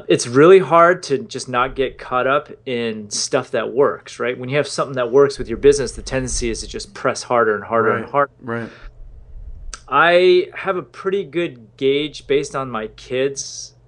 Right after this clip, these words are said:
Speaker 1: also, 'cause they want their time.
Speaker 2: They'll
Speaker 1: And
Speaker 2: say
Speaker 1: if
Speaker 2: things to you like, "Daddy, where were you?" Or what, what,
Speaker 1: or
Speaker 2: what will cue
Speaker 1: something
Speaker 2: you?
Speaker 1: like that, or,
Speaker 2: Yeah.
Speaker 1: you,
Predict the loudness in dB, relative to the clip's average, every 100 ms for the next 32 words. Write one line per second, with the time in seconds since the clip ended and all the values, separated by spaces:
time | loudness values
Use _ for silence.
0 | _ -6 -6 -4 -4 -4 -6 -14 -14 -8
1 | -8 -2 0 2 2 2 0 0 0 -2
2 | -4 -4 -6 -10 -6 2 2 4 2 2
3 | -2 -4 -4 -6 -6 -4 -2 -2 -2 -4
4 | -10 _ _ _ _ -2 0 2 0 0
5 | -2 -2 -4 -4 -2 -2 -2 -2 -4 -6
6 | -8 -6 2 4 4 0 0 0 2 4
7 | 4 2 -2 -2 -2 -2 0 2 0 -4